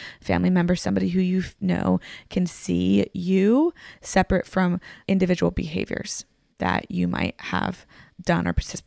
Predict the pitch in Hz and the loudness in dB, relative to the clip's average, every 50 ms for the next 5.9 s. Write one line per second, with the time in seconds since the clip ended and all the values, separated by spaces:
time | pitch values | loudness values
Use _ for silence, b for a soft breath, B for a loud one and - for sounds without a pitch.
0 | _ _ - 185 - 185 - - 190 - - - - - - 208 - _ _ _ | _ _ -2 -2 -2 -2 -2 -2 -2 -2 -2 -4 -6 -6 -6 -8 -10 _ _ _
1 | _ _ - 208 196 233 202 165 170 185 202 226 214 - - 247 285 302 302 240 | _ _ 0 4 4 6 6 4 4 2 2 0 0 0 2 2 4 4 4 2
2 | 180 - - - - - - - 175 170 156 117 90 55 - - - - - - | 0 -2 -4 -8 -8 -4 -2 0 0 0 -2 -4 -6 -10 -10 -10 -8 -6 -4 -4
3 | - - 98 101 107 - - - - - - - 180 - - 180 190 180 175 175 | -4 -4 -4 -6 -8 -8 -6 -6 -6 -4 -2 -4 -4 -4 -6 -4 0 2 2 2
4 | 170 - - - - 165 160 170 170 160 - - - 170 - - - - - - | 2 2 0 0 0 2 2 2 2 2 0 -2 -4 -4 -4 -4 -4 -4 -6 -6
5 | - - - 175 165 - - - 165 - - 175 170 170 165 - - 190 | -6 -4 -4 -4 -4 -4 -4 -6 -4 -4 -2 -2 0 0 0 0 -2 -4